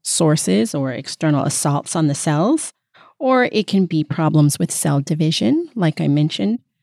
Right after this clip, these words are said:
and there can be inherited genetic changes. But our body is really an amazing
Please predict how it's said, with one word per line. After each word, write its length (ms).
and 480
there 140
can 180
be 200
inherited 760
genetic 460
changes. 540
But 100
our 140
body 320
is 160
really 500
an 80
amazing 960